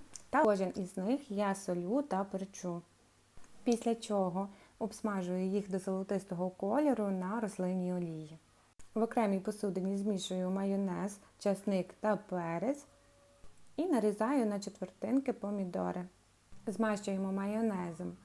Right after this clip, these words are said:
баклажан, кладемо дольку помідора і скручуємо ось такі от рулетики. Все дуже швидко та просто.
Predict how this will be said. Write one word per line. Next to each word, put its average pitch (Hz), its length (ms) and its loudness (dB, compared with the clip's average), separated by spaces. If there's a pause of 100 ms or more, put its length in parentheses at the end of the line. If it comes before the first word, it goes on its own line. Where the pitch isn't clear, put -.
баклажан, 185 880 -2 (240)
кладемо 190 480 2
дольку 175 340 -2
помідора 240 680 2 (120)
і 302 120 2
скручуємо 190 640 -2
ось 170 100 -6
такі 180 340 -6
от 196 220 -4
рулетики. 165 500 -8 (420)
Все 214 360 2
дуже 196 280 0
швидко 202 580 -2
та 196 140 -4
просто. 170 480 -8